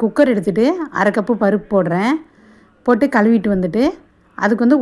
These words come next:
ஒன்றரை கப்பு தண்ணி ஊத்துறேங்க நான் இப்போ. இது வந்து ஒரு, அந்த அளவுக்கு தகுந்த மாதிரி ஊத்துனீங்கன்னா கரெக்டா இருக்கும் தண்ணி, உங்களுக்கு பொங்கியும் வராது. இப்போ ஒண்ணே கால்லேருந்து ஒன்றரை கப்பு ஊத்தலாங்க. நம்ம போடுற பருப்புக்கு தகுந்த மாதிரி.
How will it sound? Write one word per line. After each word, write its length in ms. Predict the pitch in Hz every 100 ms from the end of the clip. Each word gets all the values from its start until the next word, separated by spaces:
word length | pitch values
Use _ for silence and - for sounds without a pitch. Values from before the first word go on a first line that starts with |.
| 240
ஒன்றரை 240 | 240 277 226
கப்பு 140 | 196 196
தண்ணி 160 | 214 214
ஊத்துறேங்க 340 | 175 190 180 170
நான் 120 | 170
இப்போ. 180 | 165 185 262 311 - _ _ _ _ _ _ _ _ _ _ -
இது 80 | 220 233
வந்து 140 | 247 277
ஒரு, 160 | 220 214 175
அந்த 160 | 196 220 214
அளவுக்கு 340 | 247 262 240 202
தகுந்த 180 | 226 226
மாதிரி 140 | 254 233
ஊத்துனீங்கன்னா 480 | 220 233 220 208 254
கரெக்டா 280 | 214 202 247 220
இருக்கும் 240 | 208 175
தண்ணி, 160 | 190 202 254
உங்களுக்கு 260 | 226 208 226
பொங்கியும் 360 | 220 220 240 202
வராது. 340 | 190 170 165 208 320 - _ _ _ _ _ _ _ _ _
இப்போ 140 | - 214
ஒண்ணே 160 | 233 262
கால்லேருந்து 360 | 240 233 302 269
ஒன்றரை 180 | 208 190
கப்பு 180 | 196 220
ஊத்தலாங்க. 420 | 185 202 185 180 202
நம்ம 120 | 214 175
போடுற 200 | 214 214 202
பருப்புக்கு 300 | 196 190 202
தகுந்த 180 | 190 180 175
மாதிரி. 240 | 175 202